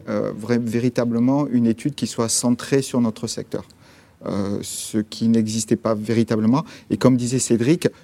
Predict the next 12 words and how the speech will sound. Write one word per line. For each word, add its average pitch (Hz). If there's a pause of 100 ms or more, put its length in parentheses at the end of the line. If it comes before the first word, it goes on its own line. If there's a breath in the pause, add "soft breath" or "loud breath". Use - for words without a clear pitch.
(140 loud breath)
des 120
études 131
qui -
soient 117
centrées 127
sur -
notre 143
secteur 156 (260 loud breath)
et 233
sur 185
les 175
métiers. 147